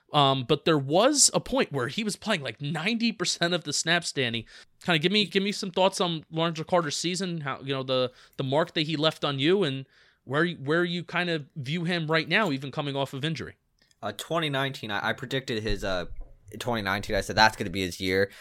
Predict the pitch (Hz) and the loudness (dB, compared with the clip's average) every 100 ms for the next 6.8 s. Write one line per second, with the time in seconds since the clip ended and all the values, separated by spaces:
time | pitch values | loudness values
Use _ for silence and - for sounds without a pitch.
0 | - - 104 107 123 117 104 101 92 95 | -20 -14 -6 0 6 6 6 4 2 0
1 | 90 90 98 95 90 104 101 - 95 95 | -6 -4 -2 -2 -2 0 0 -2 -2 0
2 | 92 90 87 90 107 87 87 85 - 87 | 0 -2 -4 -4 -4 -6 -4 -4 0 0
3 | 85 90 - 95 - 95 90 85 82 104 | 0 -2 0 0 2 2 2 -4 -8 -4
4 | 90 85 87 - 85 85 110 104 117 98 | -2 0 -2 -4 -4 -2 -2 -2 -4 -4
5 | - 98 87 87 90 85 73 80 76 - | -4 -4 0 2 2 0 0 0 -2 -6
6 | 85 80 82 80 78 82 85 78 | -8 -2 -2 -2 -4 -2 0 -2